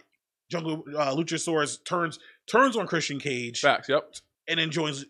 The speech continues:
Speaker 1: and
Speaker 2: And
Speaker 1: joins
Speaker 2: joins
Speaker 1: him.
Speaker 2: Jungle Boy.
Speaker 1: And then, then the blow-off will be Christian Cage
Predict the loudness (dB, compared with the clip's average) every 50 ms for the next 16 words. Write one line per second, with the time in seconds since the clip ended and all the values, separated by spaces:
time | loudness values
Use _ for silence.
0 | _ _ _ _ _ _ -4 -2 -2 0 2 4 4 4 4 4 4 2 2 4
1 | 2 2 2 0 0 0 0 0 2 2 2 2 2 -2 -4 -2 0 0 2 2
2 | 0 -2 -4 -6 -8 -8 -8 0 2 4 4 4 4 4 4 2 2 0 -4 -8
3 | _ -10 -8 -6 -6 -6 -6 -6 -6 -8 -8 -10 _ _ _ _ -4 -4 -4 -4
4 | -4 -2 0 0 0 0 -2 -4 -8 -12